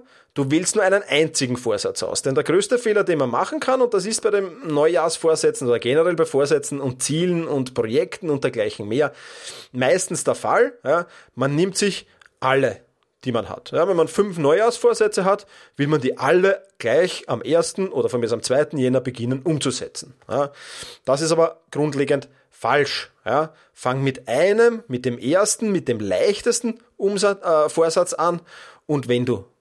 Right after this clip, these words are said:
den dann erledigt hast, wenn du den abgehackt hast, dann beginn mit dem nächsten. Ja, also beispielsweise, wir nehmen uns jetzt vor, an Werktagen um sechs Uhr aufstehen, das ist eine Stunde früher als bisher.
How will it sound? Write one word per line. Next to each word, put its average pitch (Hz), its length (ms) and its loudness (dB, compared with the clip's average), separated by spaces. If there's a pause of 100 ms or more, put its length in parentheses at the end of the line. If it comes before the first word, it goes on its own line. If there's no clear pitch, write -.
(140)
den 262 500 0
dann 147 140 0
erledigt 190 480 0
hast, 107 220 -4
wenn 120 80 -2
du 127 60 2
den 240 420 0 (100)
abgehackt 127 560 -2
hast, - 320 -12 (160)
dann 160 360 -2
beginn 131 420 -4
mit 127 180 -4
dem 131 140 -2
nächsten. - 340 -12 (160)
Ja, 170 240 -2 (680)
also 131 180 -2
beispielsweise, 160 640 2
wir 151 100 2
nehmen 151 220 2
uns 127 160 2
jetzt 117 220 0
vor, 208 340 4 (320)
an 143 260 -2
Werktagen 185 560 2
um 143 160 0
sechs 139 320 0
Uhr 120 140 2
aufstehen, 165 340 0
das 147 120 0
ist 131 100 -2
eine 127 240 0
Stunde 120 500 -2
früher 107 360 -4
als - 320 -4 (240)
bisher. 123 440 -4